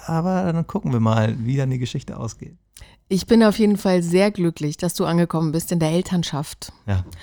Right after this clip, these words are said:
Speaker 2: Und ich freue mich, viele Geschichten über eure zuckersüße, darf man sagen, dass es eine Tochter ist?
Speaker 1: Ja, ja, das hab ich ja, glaub ich, schon mal irgendwann.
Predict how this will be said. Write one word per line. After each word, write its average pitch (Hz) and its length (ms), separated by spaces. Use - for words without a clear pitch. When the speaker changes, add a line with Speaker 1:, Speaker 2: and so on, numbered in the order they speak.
Speaker 2:
Und 180 120
ich 175 100
freue 202 560
mich, 156 240
viele 214 220
Geschichten 180 680
über 175 240
eure 170 460
zuckersüße, 208 1300
darf 202 160
man 403 100
sagen, 233 160
dass 190 120
es 165 100
eine 160 80
Tochter - 400
ist? - 240
Speaker 1:
Ja, 123 160
ja, 104 120
das 95 140
hab 101 80
ich 98 60
ja, 92 40
glaub 98 200
ich, 90 80
schon 95 100
mal 95 80
irgendwann. 92 400